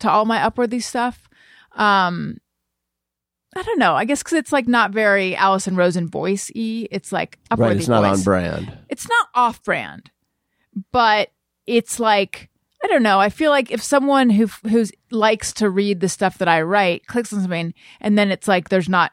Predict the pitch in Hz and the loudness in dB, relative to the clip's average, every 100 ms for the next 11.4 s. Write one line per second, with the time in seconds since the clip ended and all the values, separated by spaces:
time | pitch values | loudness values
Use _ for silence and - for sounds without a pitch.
0 | - 190 180 160 170 175 202 233 262 269 | -4 -4 -4 -4 -6 -4 -2 0 0 0
1 | 262 262 _ _ - 208 196 185 175 180 | -4 -6 _ _ 0 2 2 2 0 -4
2 | - _ _ - 254 113 135 - - - | -6 _ _ -6 -4 -2 -4 -4 -4 -2
3 | 320 202 170 175 175 160 - _ - - | 0 0 -2 -2 0 -2 -6 _ -18 -4
4 | 277 - 277 262 226 302 302 233 247 240 | -4 0 0 0 2 0 2 2 0 0
5 | - 226 226 214 - 240 220 226 208 - | 0 0 2 0 0 0 0 0 -2 0
6 | 180 165 190 180 175 - 190 175 160 160 | -2 -2 -4 -2 -4 -2 -2 0 -2 -2
7 | 147 151 190 _ _ _ _ _ - 190 | -4 -4 -6 _ _ _ _ _ -2 0
8 | 180 175 170 208 - 196 185 180 175 170 | 2 0 -4 -8 0 2 4 2 0 -4
9 | 180 - 170 180 175 123 160 156 - _ | -6 -2 -2 -2 -4 -6 -6 -8 -16 _
10 | _ - 196 170 185 185 165 139 160 - | _ -8 -6 -4 -2 0 0 -2 -4 -8
11 | - 92 76 | -6 -6 -6